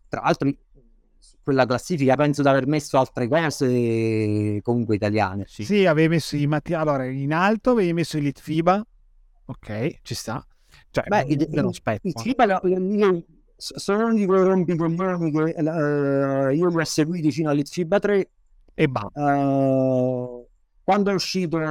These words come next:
Speaker 1: Il Diablo ho pensato che fosse, pensavo che qualcuno mi avesse preso per il culo, cioè che, <laughs> no, avevo questa cassetta, eh, l'ho, l'ho ascoltata e,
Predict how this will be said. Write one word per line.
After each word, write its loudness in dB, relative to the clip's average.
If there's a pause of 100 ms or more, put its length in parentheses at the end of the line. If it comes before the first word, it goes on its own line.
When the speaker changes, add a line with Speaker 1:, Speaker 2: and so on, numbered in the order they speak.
(160)
Speaker 1:
Il -2
Diablo 2
ho -4
pensato 2
che -2
fosse, -6 (680)
pensavo 2
che -2
qualcuno 0
mi 0
avesse 0
preso 0
per 2
il 0
culo, 2
cioè 0
che, 0
<laughs> -6
no, -6 (220)
avevo 2
questa 0
cassetta, 0 (300)
eh, -6
l'ho, -2
l'ho -2
ascoltata 2
e, -4